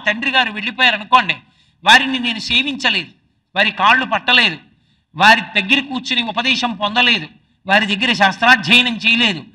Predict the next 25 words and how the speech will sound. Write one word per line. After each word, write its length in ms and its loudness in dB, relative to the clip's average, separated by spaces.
వారికి 260 2
ఒక్కనాడు 480 2
విషినికర్ర 520 -2
పెట్టి 260 -8
విసరలేదు, 580 0
వారికి 220 0
ఒక్క 200 -2
పంచెల 380 0
చాపు 220 2
ఇవ్వలేదు, 440 2
వారి 160 2
పక్కన 240 -2
కూర్చోలేదు. 680 2
అటువంటి 440 2
దురదృష్టం 640 0
పోగొట్టుకుని 600 0
పితృరుణం 520 0
తీర్చుకోవాలి 800 0
అంటే 460 2
సౌత్రావణి 800 2
అని 100 -2
ఒక 220 -4
మహాయాగం 600 6
చేస్తే 320 -6
పితృరుణం 480 -4